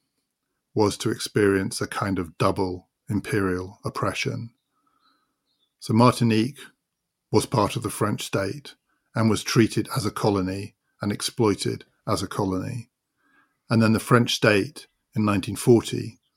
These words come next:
was itself colonized by the Nazi state. With the French defeat in nineteen forty and the establishment of the puppet Vichy regime, France itself became an extension of another state's power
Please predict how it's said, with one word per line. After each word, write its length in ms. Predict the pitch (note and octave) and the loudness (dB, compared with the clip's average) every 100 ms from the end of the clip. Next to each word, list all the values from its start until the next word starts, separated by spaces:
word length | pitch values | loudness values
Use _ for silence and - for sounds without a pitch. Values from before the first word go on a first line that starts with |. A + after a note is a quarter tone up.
| _ | _
was 140 | G2 | -2
itself 480 | A2+ - A#2+ F#2+ - | 0 2 2 2 0
colonized 760 | - G#2+ F#2+ G2 - G#2+ - - _ _ _ _ _ _ | -4 -2 -2 -6 -6 -8 -12 -16 _ _ _ _ _ _
by 120 | - F#2+ | 0 2
the 120 | G2 | 2
Nazi 400 | G#2 G2+ - A#2+ | 2 0 -2 -8
state. 500 | - A2 G#2 C3 - _ _ _ _ _ _ _ - | -8 -6 -6 -10 -18 _ _ _ _ _ _ _ -2
With 140 | A#2 | 0
the 60 | - | 2
French 380 | - A2 B2+ | 2 2 2
defeat 420 | - - A2+ G#2 G#2+ | -2 2 4 2 2
in 60 | |
nineteen 320 | G2+ G2 G#2 | 0 0 -2
forty 580 | G2 A#2 G2 - A2+ G#2 _ _ _ - | -2 0 0 -2 -6 -8 _ _ _ -4
and 120 | G#2+ | -2
the 40 | |
establishment 600 | - - G2 F#2+ A2+ G2 | 0 0 0 0 -2 -4
of 100 | G2 | -4
the 80 | G2 | -8
puppet 400 | - A#2+ - B2+ | -2 -4 0 -2
Vichy 420 | G2 A2 - A2+ | 2 2 2 -2
regime, 640 | G2+ G2 F2+ G#2+ G2+ A2 - _ _ _ _ _ | -2 -2 0 0 -2 -8 -14 _ _ _ _ _
France 440 | - A#2+ G#2+ - | -2 2 2 0
itself 680 | - - A#2 F#2+ - - - _ _ _ | -4 -2 0 0 -2 -8 -20 _ _ _
became 280 | - B2 G#2 | -6 -2 -2
an 80 | G2 | -2
extension 640 | - - A2 G2+ - A2+ | -4 -4 -2 0 0 -2
of 120 | A2 | 0
another 340 | G#2 G2+ F#2+ F#2+ | 2 2 2 0
state's 380 | - F#2+ G2 | -4 -4 -6
power 460 | - A2 F#2+ F#2+ G#2 | -6 -4 -2 -4 -8